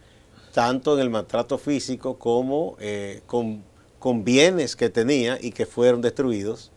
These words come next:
por no ponerse de acuerdo en un asunto, ¿verdad? Y a él lo afectaron. Y él ha ganado en todas las instancias, han sido condenados los funcionarios y no les pagan. No hay forma.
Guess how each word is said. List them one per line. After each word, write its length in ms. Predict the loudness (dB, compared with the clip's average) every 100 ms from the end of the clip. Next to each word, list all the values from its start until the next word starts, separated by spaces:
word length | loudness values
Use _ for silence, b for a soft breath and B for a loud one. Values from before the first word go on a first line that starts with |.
| b b b b b -6
por 140 | -2
no 160 | 0 -2
ponerse 300 | -2 -2 2
de 80 | 2
acuerdo 380 | 2 2 2 2
en 40 |
un 100 | -2
asunto, 420 | -4 -2 -2 -2 -2
¿verdad? 280 | 0 0
Y 160 | 0 -4
a 100 | -6 -8
él 140 | -8
lo 60 | -8
afectaron. 580 | -6 -4 -2 -2 -4 -14 b b b b b -10
Y 160 | 2 6
él 60 |
ha 40 | 6
ganado 320 | 6 6 4
en 80 | 4
todas 160 | 2
las 120 | 2 0
instancias, 760 | -2 -2 -2 -2 -2 -4 -4 -2
han 220 | -2 0
sido 220 | 0 0
condenados 420 | 2 0 2 2
los 140 | 0 -2
funcionarios 500 | -4 -2 0 0 0
y 20 |
no 120 | 0
les 100 | 0
pagan. 440 | 0 -2 -2 -10 -16 -14
No 120 | -2
hay 80 | 0
forma. 460 | 2 0 0 -4